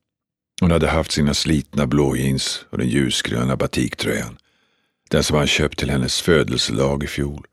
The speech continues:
Hon hade varit vackrare än någonsin. Vacker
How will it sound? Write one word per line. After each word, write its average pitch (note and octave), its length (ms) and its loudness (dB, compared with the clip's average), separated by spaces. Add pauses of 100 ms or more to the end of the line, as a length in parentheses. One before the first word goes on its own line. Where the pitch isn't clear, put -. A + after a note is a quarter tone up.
(1080)
Hon - 120 -2
hade D2+ 180 2
varit - 500 -2 (400)
vackrare - 580 -6
än - 80 -4
någonsin. - 500 -4 (1120)
Vacker - 720 -6